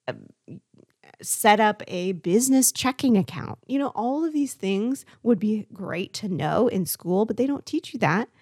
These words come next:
'cause they wanna set you up for this nine-to-five job. Because you know why? A lot of people are not cut out to be entrepreneurs. And so they say, "Here,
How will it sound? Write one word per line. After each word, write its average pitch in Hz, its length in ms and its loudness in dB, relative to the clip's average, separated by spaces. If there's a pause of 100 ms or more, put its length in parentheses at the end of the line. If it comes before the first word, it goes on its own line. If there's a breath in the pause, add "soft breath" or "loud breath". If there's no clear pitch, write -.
(180 soft breath)
'cause 214 160 -6
they 214 120 4
wanna 240 220 4
set - 340 -4
you 226 80 6
up - 140 2
for 208 120 -2
this 202 220 0
nine-to-five 175 580 0
job. - 280 -6
Because 202 280 0 (240 loud breath)
you 220 80 -2
know 233 140 6
why? 208 400 4 (560 soft breath)
A - 80 0
lot 190 280 2
of 208 60 2
people 214 320 0
are 170 140 0
not 170 640 0
cut - 360 0
out - 260 -2
to 185 80 -4
be 160 200 -2
entrepreneurs. 151 920 -6
And 170 140 -6
so 175 120 -2
they 196 140 0
say, 208 200 -2
"Here, 349 580 -2